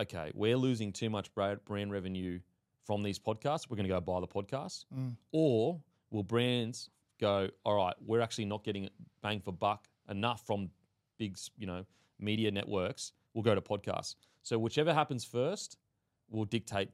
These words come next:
Speaker 1: the future of podcasts in the country, because if brands come first to podcasting, then as a podcast, you're like, "I don't need to sell.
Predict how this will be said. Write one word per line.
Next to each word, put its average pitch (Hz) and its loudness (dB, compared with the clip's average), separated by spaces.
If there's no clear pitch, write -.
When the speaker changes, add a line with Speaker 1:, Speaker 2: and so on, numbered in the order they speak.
Speaker 1:
the 95 0
future 113 -2
of 98 -4
podcasts 101 -2
in 98 -8
the 92 -8
country, 98 -6
because 104 -2
if 117 -4
brands 170 2
come 123 -2
first 104 0
to 113 -4
podcasting, 92 0
then 120 4
as 110 0
a - -6
podcast, 139 0
you're 98 0
like, 87 -4
"I 117 0
don't 135 -2
need 98 -4
to - -14
sell. 127 -6